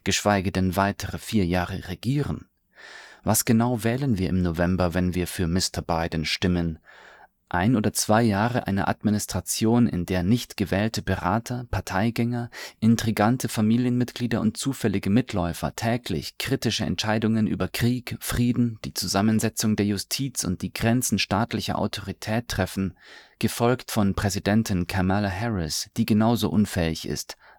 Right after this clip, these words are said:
allerdings ohne die Entschuldigung des Alters.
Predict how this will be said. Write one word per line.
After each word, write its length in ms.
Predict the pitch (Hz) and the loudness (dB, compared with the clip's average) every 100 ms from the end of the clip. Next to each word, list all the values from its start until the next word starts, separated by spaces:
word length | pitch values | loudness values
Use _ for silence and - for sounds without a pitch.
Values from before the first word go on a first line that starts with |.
| - | 0
allerdings 500 | 107 107 107 107 - | 2 4 4 2 2
ohne 260 | 120 117 98 | 2 4 4
die 120 | 92 | 0
Entschuldigung 600 | 95 - 117 101 87 85 | -2 0 0 0 -2 -2
des 160 | 85 | -4
Alters. 580 | - 104 - - - - | -2 -2 -2 -8 -8 -8